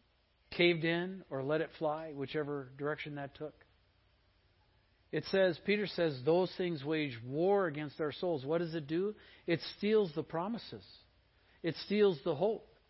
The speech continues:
It steals the fortitude that we're supposed to have towards the kingdom.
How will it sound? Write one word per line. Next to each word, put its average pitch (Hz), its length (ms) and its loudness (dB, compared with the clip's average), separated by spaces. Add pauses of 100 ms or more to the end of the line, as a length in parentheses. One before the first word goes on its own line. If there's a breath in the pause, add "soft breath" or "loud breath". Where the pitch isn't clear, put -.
(320 soft breath)
It 151 140 0 (100)
steals 170 360 6
the - 120 -2
fortitude 151 720 -2 (280 soft breath)
that 160 140 -4
we're 160 100 -2
supposed 156 340 -4
to 143 80 -4
have 139 300 -2
towards 143 280 -6
the 135 100 -10
kingdom. 151 340 -10